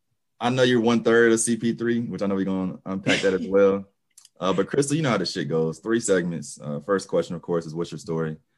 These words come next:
Speaker 1: So just take the next however long you need. Just talk to us, Crystal. Like, what's your story?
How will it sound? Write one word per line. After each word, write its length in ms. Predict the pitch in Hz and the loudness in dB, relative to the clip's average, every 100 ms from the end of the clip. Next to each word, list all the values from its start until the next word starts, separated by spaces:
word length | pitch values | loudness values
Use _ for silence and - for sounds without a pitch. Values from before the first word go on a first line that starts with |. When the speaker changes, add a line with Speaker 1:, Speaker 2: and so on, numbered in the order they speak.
| _ - - | _ -10 -8
Speaker 1:
So 100 | - | -6
just 140 | 170 | -4
take 160 | - 160 | 0 0
the 60 | 135 | 0
next 240 | 135 - | -2 -2
however 240 | 120 123 123 | 0 2 2
long 180 | 120 | 2
you 80 | 113 | 0
need. 300 | 92 107 131 | -2 -4 -6
Just 160 | 101 - | -8 -6
talk 180 | 123 143 | -8 -6
to 140 | 104 | -8
us, 80 | 92 | -8
Crystal. 260 | 101 107 | -10 -10
Like, 140 | 117 92 | -6 -6
what's 180 | 104 139 | -6 -8
your 80 | |
story? 320 | 156 113 139 | -12 -12 -14